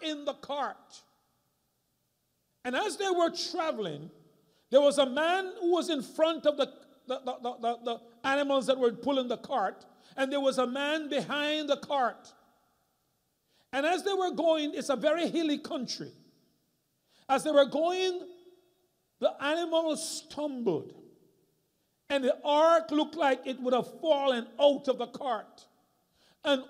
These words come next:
Uzzah reached out his hand to stabilize the ark,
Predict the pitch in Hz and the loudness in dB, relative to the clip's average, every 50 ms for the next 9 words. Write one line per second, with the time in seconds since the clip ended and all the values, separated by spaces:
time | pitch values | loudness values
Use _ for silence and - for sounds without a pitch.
0 | - 370 403 427 427 330 285 339 269 226 202 196 202 226 254 254 - - - - | 0 4 4 6 4 4 4 2 2 2 2 0 -2 -2 -4 -6 -10 -16 -20 -20
1 | - _ _ _ _ _ _ _ _ _ 190 202 285 359 392 392 381 - - - | -20 _ _ _ _ _ _ _ _ _ 2 8 10 12 12 10 8 4 -4 -4
2 | 403 359 330 320 320 311 277 - - - - 330 349 349 349 320 277 240 196 175 | -2 -2 -2 -2 -2 -4 -4 -4 -6 -6 -4 -2 -2 0 0 -2 -2 -2 -4 -4
3 | 165 160 156 151 - - - - _ _ _ _ _ _ _ _ _ - 226 214 | -6 -8 -10 -10 -12 -14 -20 -20 _ _ _ _ _ _ _ _ _ 0 0 0
4 | - - - - - - 262 269 277 277 269 269 262 254 247 247 240 240 240 240 | 0 -2 -8 -8 -2 4 6 6 6 6 4 4 4 4 4 4 4 4 4 2
5 | 214 233 233 233 233 - 214 220 214 202 190 - - - | 2 2 0 0 0 2 2 2 2 2 0 -4 -10 -20